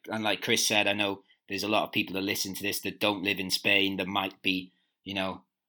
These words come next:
been locked in for months and months and wanna get out a bit. It's, it's probably not the right time. Well, not probably, it isn't the right time to come. And,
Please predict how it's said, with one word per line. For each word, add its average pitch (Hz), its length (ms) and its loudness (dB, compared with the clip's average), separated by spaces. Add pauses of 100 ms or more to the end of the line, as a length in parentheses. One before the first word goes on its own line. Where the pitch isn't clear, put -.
(420)
been 123 260 8
locked 127 340 6
in 120 420 2 (180)
for 117 400 2
months 123 440 2
and 113 120 4
months 113 300 4
and 110 120 4
wanna 110 200 4
get 110 220 10
out 107 220 6
a - 20 -2
bit. 110 280 2
It's, 98 200 -4
it's 110 220 -2
probably 98 340 4
not 98 380 2
the 90 100 2
right 87 240 2
time. 90 260 2
Well, 85 240 2 (120)
not 90 160 0
probably, 87 440 4
it 90 120 0
isn't 85 280 0
the 85 120 -6
right 87 220 0
time 90 260 -4
to 95 60 -8
come. 87 300 -6
And, 87 240 -10